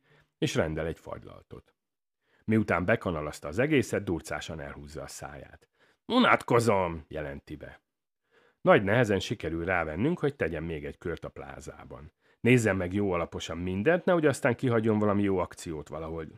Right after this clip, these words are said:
győzködjük. És ha lehet, legalább két órán át bámészkodjon. Lassan felfogja a dolgot, és kelletlenül elcsoszog. Nem igazán jó érzés, de legalább újra nyugodtan beszélgethetünk.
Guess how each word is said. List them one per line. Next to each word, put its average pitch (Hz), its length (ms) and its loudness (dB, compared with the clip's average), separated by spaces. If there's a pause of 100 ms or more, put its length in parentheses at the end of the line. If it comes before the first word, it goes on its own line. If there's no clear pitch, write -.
(220)
győzködjük. - 720 -20 (640)
És - 160 -8
ha 113 100 2
lehet, 143 280 8
legalább 95 340 0
két 185 320 6
órán 101 280 2
át 78 180 -6
bámészkodjon. 76 840 -12 (760)
Lassan 92 400 -4
felfogja 80 540 -4
a 82 40 -8
dolgot, 160 420 0
és - 180 -4
kelletlenül 78 580 -8
elcsoszog. - 720 -16 (220)
Nem 101 180 -2
igazán 87 380 -2
jó 85 180 -4
érzés, 107 400 0
de 185 100 0
legalább 156 360 2
újra 107 240 2
nyugodtan 78 440 -6
beszélgethetünk. - 960 -16